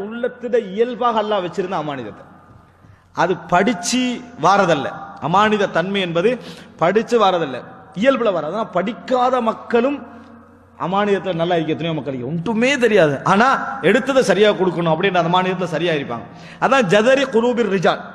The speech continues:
அது அசல்ல உள்ளது, மனிதனுடைய இயல்போட கலந்தது. சும்மா அலிமு மினல் குர்ஆன், பின்னர் குர்ஆனில் இருந்து படித்தார்கள். சும்மா அலிமு மின சுன்னா,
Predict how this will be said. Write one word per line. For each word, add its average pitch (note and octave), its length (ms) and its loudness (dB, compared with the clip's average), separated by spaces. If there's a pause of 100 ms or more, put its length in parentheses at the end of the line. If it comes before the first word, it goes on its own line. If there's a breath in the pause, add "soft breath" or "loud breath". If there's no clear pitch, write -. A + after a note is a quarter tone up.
(580)
அது G3+ 220 0
அசல்ல C#4+ 380 0
உள்ளது, A3+ 320 0
மனிதனுடைய G#3 480 -2
இயல்போட B3+ 300 4
கலந்தது. F3+ 400 -2 (1300 soft breath)
சும்மா C4 460 2
அலிமு C#4 260 2
மினல் B3+ 240 0
குர்ஆன், F#3+ 460 0 (160)
பின்னர் C4 500 -4 (360 loud breath)
குர்ஆனில் D4 460 4
இருந்து B3+ 240 -2
படித்தார்கள். A#3+ 680 0 (140)
சும்மா B3+ 320 0
அலிமு C4+ 240 -4
மின B3+ 140 -6
சுன்னா, G#3 380 -8